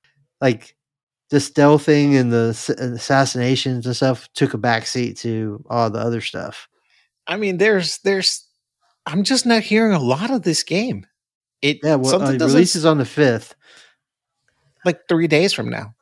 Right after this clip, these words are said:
Speaker 1: Yeah, I'm actually, I've always been, like, I like Assassin's Creed because I like trying to complete all the, the little side stories and all the little collectibles and stuff. Typical Ubisoft game, right?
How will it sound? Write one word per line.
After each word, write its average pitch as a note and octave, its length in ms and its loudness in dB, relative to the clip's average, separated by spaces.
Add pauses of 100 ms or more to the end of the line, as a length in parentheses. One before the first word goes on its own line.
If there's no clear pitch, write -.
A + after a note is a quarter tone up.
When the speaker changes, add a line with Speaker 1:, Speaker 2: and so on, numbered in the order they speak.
(100)
Speaker 1:
Yeah, D3+ 320 -6
I'm D4+ 260 0
actually, B2 520 0 (260)
I've F#3+ 160 0
always E3+ 420 4
been, C3 300 -2
like, A#2+ 380 -6 (920)
I D3+ 120 0
like C#3+ 320 2
Assassin's D#3 580 -2
Creed D3+ 400 -2 (180)
because C3 280 -2
I B2+ 80 2
like B2 260 0
trying B2 320 -6
to A#2 80 -6
complete A#2+ 680 -6 (800)
all A#2+ 420 0
the, A2 280 -6
the - 80 -12
little A2 180 -6
side A#2 380 -2
stories A2+ 580 -4
and A2 80 -10
all A2+ 180 -6
the A2+ 100 -6
little A2 220 -6
collectibles A#2+ 720 -6
and A#2+ 100 -12
stuff. B2 300 -8 (360)
Typical A3+ 380 4
Ubisoft A#2+ 600 2
game, G#2+ 280 -8
right? C3+ 260 -2